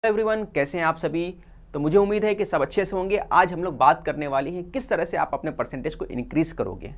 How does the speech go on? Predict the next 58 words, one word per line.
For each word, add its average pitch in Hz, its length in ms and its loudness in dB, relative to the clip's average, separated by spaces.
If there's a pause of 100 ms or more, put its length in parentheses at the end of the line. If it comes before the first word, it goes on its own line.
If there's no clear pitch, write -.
(160)
ठीक 185 140 -6
है? 233 100 -8 (340)
बहुत 214 280 0
सारे 180 200 2
स्टूडेंट 180 360 -6
परेशान 151 320 -2
हैं, 156 80 -6
"सर, 160 140 -6
हमारा 135 300 -2
परसेंटेज 143 480 -6
जो 170 100 -2
इंक्रीज 127 480 -2
नहीं 120 140 -2
हो 95 100 -6
रहा 95 120 0
है।" - 80 -14 (240)
सेमेस्टर 180 400 -2
एग्जाम 185 340 0
के 196 100 -4
अंदर 180 140 0
हमारा 160 280 0
परसेंटेज 165 400 -4
एटी, 156 400 -4
एटी - 160 -2
फ़ाइव 143 260 2
के 143 80 -4
बीच 139 260 -4
में 151 100 -6
है। 160 180 -10 (260)
हम 196 120 -2
चाहते 175 360 0
हैं 220 80 0
हमारा 156 260 0
परसेंटेज 165 460 -4
जो 220 140 -2
है 196 140 -6
नाइंटी, 160 380 -2
नाइंटी 156 300 -4
फ़ाइव - 240 0
प्लस - 260 -6
तक - 140 -8
जाए, 123 280 0 (360)
ठीक 196 120 0
है? 233 60 0
तो 240 160 -6
मैं 254 140 -2
कुछ 262 220 -6 (160)
आज 190 140 6
ऐसा 180 200 4
पॉइंट्स 196 460 4
बताऊंगा 131 420 2
जिसको 160 280 -4
आपको 160 200 0
याद 139 280 6
रखना 196 220 -2
है, 185 60 -2
उस 143 100 -4
पे - 180 -6